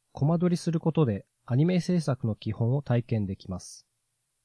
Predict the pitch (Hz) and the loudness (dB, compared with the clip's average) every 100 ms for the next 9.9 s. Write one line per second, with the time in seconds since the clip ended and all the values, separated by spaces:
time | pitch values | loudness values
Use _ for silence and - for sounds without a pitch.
0 | _ _ _ _ _ _ _ _ _ _ | _ _ _ _ _ _ _ _ _ _
1 | _ _ _ _ _ - 131 175 190 185 | _ _ _ _ _ -6 0 2 4 2
2 | - 113 - _ _ - 165 170 - 160 | 0 -4 -6 _ _ -2 0 0 -2 -6
3 | - 135 156 165 - 156 156 - 107 90 | -2 0 2 2 2 2 2 -2 -4 -4
4 | 73 _ _ _ 113 127 170 - - 95 | -8 _ _ _ 0 2 2 -2 -6 -6
5 | - _ _ _ _ _ - 120 - 175 | -8 _ _ _ _ _ -10 -10 -4 0
6 | 165 - 156 151 - 127 131 123 - - | 0 2 2 2 -4 0 0 0 -4 -4
7 | 120 - 165 151 156 - _ _ _ _ | -4 -2 -2 2 0 -2 _ _ _ _
8 | _ _ _ _ _ _ _ _ _ _ | _ _ _ _ _ _ _ _ _ _
9 | _ 143 170 190 190 185 131 101 | _ 0 2 2 2 0 -2 -4